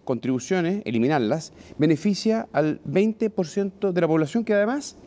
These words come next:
se da una correlación, son las de mayores ingresos. O sea, esa medida no ayuda al ochenta por ciento de la, de, de, de la población, a los sectores más populares. Entonces, yo veo mucha confusión. Nadie está esperando que el rodeo y la cueca sean,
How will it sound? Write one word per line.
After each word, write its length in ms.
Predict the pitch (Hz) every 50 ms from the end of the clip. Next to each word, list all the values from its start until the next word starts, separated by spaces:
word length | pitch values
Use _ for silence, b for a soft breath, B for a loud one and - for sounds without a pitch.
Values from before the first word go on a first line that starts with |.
| - - - - -
se 140 | - -
da 80 | 160 175
una 120 | 180 175
correlación, 480 | 165 175 165 160 160 - - 240 262 262
son 240 | - - 214 202 196
las 220 | 180 180 190 175
de 100 | 170 190
mayores 340 | 190 175 156 151 175 175 170
ingresos. 420 | 160 160 127 113 104 - - - -
O 20 | -
sea, 140 | 147 165 - B B B B B B B B B B B -
esa 220 | - - 220 - 262
medida 280 | 247 247 254 262 262
no 220 | 233 220 233 240 220
ayuda 440 | 202 196 190 220 247 247 285 285
al 60 | 269 254
ochenta 400 | 233 - - 247 254 240 262 247
por 140 | 233 220
ciento 640 | 175 - 233 226 240 226 226 - 240 247 254 254 - - - -
de 180 | - - 170 170
la, 200 | 160 165 165 -
de, 160 | - 185 147
de, 180 | 156 175 165 151
de 100 | 156 180
la 80 | 175
población, 540 | 165 170 175 175 165 165 - - 220 220 226
a 60 | 208
los 80 | 185 180
sectores 320 | - 170 - 196 185 185
más 100 | 190 196
populares. 380 | 190 196 190 262 302 285 202 123 B B B B B B B B B B B B B B B B - - - - -
Entonces, 340 | - - 147 151 170 - -
yo 160 | 139 147 165
veo 320 | 165 175 180 180 185 175 -
mucha 460 | - 143 151 180 190 - - 196 190 185
confusión. 520 | - 160 147 - 127 - - 147 117 107
Nadie 200 | 120 165 190 208
está 140 | 196 - 190
esperando 440 | 185 - 170 147 165 170 175 165 151
que 320 | - 147 147 147 139 123
el 80 | 139 120
rodeo 520 | 127 127 135 143 147 147 143 151 165 160 - - - - - -
y 80 | - 127
la 120 | 123 117
cueca 360 | - 151 151 156 156 151 156 151
sean, 480 | - - 151 139 139 143 143 151 147